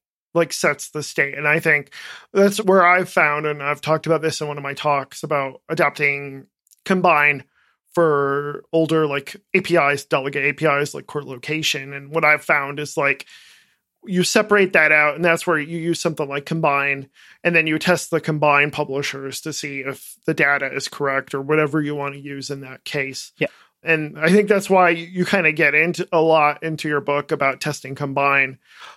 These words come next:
Speaker 1: and making sure that the publishers and the subscribers and their logic is correct. I mean, I don't know. That's what it seems like to me is where a lot of this ends up going, right?
Speaker 2: Yeah, yeah, definitely. I think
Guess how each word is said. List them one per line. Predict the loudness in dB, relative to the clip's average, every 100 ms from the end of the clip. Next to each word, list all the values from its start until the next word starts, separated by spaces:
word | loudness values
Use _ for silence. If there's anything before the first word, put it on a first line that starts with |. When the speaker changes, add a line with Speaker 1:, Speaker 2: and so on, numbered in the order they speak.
| _
Speaker 1:
and | -8 0
making | 2 2 2
sure | 2 4
that | 4 0
the |
publishers | 0 0 0 -2 -2 -4 -6
and | -6 -6 -6
the | -6 0 0 -2
subscribers | -10 -8 -2 -2 -2 -6
and | -6
their | -8 -6
logic | -2 0 -2 -10
is | -12 -12
correct. | -8 0 0 0 -12 -20 _ -20 -20 _
I | -2
mean, | 2
I | 4 6
don't | 4
know. | 2 2
That's | 4
what | 4
it | 4
seems | 2 4
like | 2
to | 0
me | 2 4 2
is | 0 -2 -4
where | 0 0 2
a | 0
lot | 2 0
of | 0
this | -8 -12 -8
ends | -2
up | -2 0
going, | -2 -2 -10 -14 2
right? | 2
Speaker 2:
Yeah, | 2 2
yeah, | 2
definitely. | 2 2 0 0 -2 -18 -14 -4
I | -2
think | 2 2